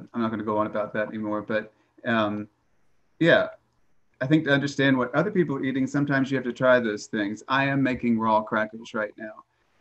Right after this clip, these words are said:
And, uh, and, uh, they're with sprouted sunflower seeds, pumpkin seeds, and then ground raw kale. Um,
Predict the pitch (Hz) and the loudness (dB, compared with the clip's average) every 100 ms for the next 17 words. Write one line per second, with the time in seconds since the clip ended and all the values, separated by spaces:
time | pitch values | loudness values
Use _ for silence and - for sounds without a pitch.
0 | - 117 113 113 113 110 107 104 107 120 | -6 -2 0 0 0 0 2 2 -2 -8
1 | - - _ _ _ _ _ _ _ _ | -12 -14 _ _ _ _ _ _ _ _
2 | _ _ 123 117 113 117 113 113 120 123 | _ _ -2 0 0 0 -2 -4 -4 -2
3 | 131 117 - - 123 120 120 113 135 127 | -2 -4 -10 0 2 4 2 -2 -2 0
4 | 131 123 123 123 123 117 - 113 113 113 | 2 2 2 -4 -4 -4 -2 -2 -2 -2
5 | 110 117 110 110 - - 120 113 113 113 | -2 -2 -4 -6 -16 -12 -2 0 2 0
6 | 110 117 117 120 123 120 123 127 123 120 | 0 2 2 2 2 0 0 2 2 0
7 | 131 123 127 170 - _ _ _ _ - | -2 -2 -2 -6 -10 _ _ _ _ -8
8 | 117 113 110 107 107 107 113 | 0 2 2 2 -2 -4 -8